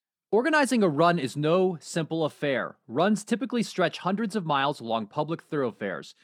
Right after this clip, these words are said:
The extraordinarily loud and deep rumble of dozens, occasionally hundreds, of unmuffled Harley-Davidson motorcycles can be heard for miles. No small source of delight to the riders. Though legal in most jur-,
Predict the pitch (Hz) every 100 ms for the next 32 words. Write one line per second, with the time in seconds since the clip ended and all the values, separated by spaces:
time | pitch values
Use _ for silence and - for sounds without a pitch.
0 | _ _ _ 123 165 - - 202 233 240
1 | 240 233 202 127 117 110 170 220 - 135
2 | 113 101 190 139 147 175 180 190 139 120
3 | 147 143 127 165 - 127 - 165 165 185
4 | 127 175 185 127 117 117 120 95 147 190
5 | 175 165 - 180 - 143 170 160 156 143
6 | 160 127 131 120 127 120 139 - 127 117
7 | 127 123 151 170 185 104 71 - _ _
8 | - 131 185 196 156 151 170 - 143 143
9 | 143 123 160 196 127 - 143 139 143 160
10 | 143 107 - - _ _ _ _ _ _
11 | _ _ _ _ 143 202 180 165 254 240
12 | 180 160 147 214 - 120 131